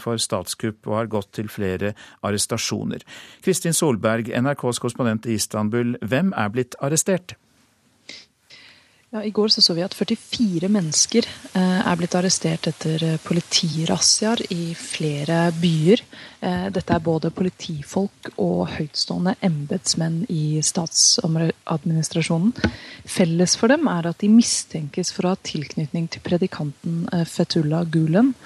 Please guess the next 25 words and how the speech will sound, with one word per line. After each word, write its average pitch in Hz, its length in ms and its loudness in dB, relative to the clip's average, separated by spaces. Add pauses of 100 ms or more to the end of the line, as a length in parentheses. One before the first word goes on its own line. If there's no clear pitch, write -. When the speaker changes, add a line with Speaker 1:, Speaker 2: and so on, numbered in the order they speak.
(140)
Speaker 2:
som, 165 320 2
eh, 175 160 0
beskyldes 165 640 2
for - 240 0
å 165 160 2
forsøke - 400 0
å 170 80 0
styrte - 560 0
den 185 240 2
tyrkiske 185 480 0
staten. 190 400 -4 (720)
Speaker 1:
Ja, 180 560 4 (160)
eh, 147 480 0
denne 147 400 0
predikanten 147 840 -2
og 139 180 -2
forfatteren, 139 1120 -2
eh, 131 80 -2
Fethullah 135 400 0
Gülen, 131 400 0
eh, 135 160 -2
hvem 196 240 2
er 135 160 2
han 170 160 0
egentlig? 131 320 -4